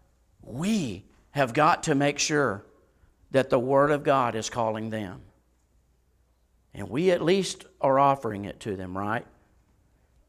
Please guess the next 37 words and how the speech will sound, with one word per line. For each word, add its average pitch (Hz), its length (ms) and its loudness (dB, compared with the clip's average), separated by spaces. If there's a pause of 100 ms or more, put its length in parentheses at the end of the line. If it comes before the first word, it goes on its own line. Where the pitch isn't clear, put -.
I've 175 140 -2
got 262 100 8
to 262 100 4
be 240 120 0
diligent 180 520 2
in 139 60 -4
this 123 180 -2
effort. 110 300 0
I 151 100 10
must 294 260 10
remember 240 680 6 (240)
to 240 120 2
never 247 340 10
give 233 240 8
up. 240 220 8
I've 240 200 10
got 262 220 10
one 240 220 6
chance 254 380 0
at 185 140 -2
this. 135 260 -2
I 220 100 8
don't 294 160 6
get 302 160 8
a 277 80 6
second 170 380 2
chance 117 480 -6 (720)
with 175 200 0
my 170 120 2
kids. 143 240 -2
They're 165 100 0
not 254 140 4
gonna 277 140 6
come 277 180 4
back 240 220 8
home 240 260 4
and 180 160 0